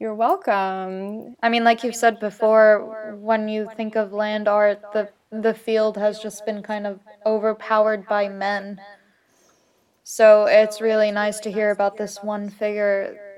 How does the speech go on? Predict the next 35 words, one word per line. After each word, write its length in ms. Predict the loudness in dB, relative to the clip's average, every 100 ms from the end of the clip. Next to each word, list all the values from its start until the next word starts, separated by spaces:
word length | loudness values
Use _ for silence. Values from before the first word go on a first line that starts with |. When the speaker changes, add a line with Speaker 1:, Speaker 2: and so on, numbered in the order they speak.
| -4
Speaker 2:
who 120 | 0
was 440 | 4 4 2 -4 -6
working 400 | 0 0 0 -4
alongside 640 | -2 -2 -2 -4 -2 0
of 120 | -2 -6
them, 340 | -10 -10 -14 -20 -20 _ _ _ _ _ _
um, 440 | -6 -6 -8 -16 -20 -2 6
or, 80 |
like, 180 | 8 8
adjacent 560 | 2 0 -2 -4 -10 -12
to 80 | -8
them 220 | -8 -8
is 100 | -14
the 80 | -10
better 300 | -8 -8 -10
term. 340 | -8 -8 -8 -14 -20 -20 _ _ -4
Speaker 1:
Yeah. 440 | 0 0 -2 -8 -14
Speaker 2:
Uh, 40 | -16 -8
and 140 | -6
is 60 | -6
still 240 | -6 -6
alive 340 | -6 -6 -8 -10
today, 400 | -8 -4 -4 -6
so 140 | -10
that's 200 | -10 -10 -14
awesome. 420 | -16 -16 -20 -20 _ _ _ _ _ _ 2
Speaker 1:
Yeah, 340 | 6 6 4
yeah, 300 | 0 0 0
exactly. 640 | -4 -2 -2 -2 -8 -8 -10 -20 _ -4
Um, 440 | -2 -2 -4 -8 -8 -2
and 420 | 0 0 -4 -6 _ _ _ _ _ _ _ _ -16 -16 _ _ _ _ _ _ -20 -12
she, 440 | -8 -2 -2 -2 0
she 140 | 2
has 200 | 2 2
a 140 | -2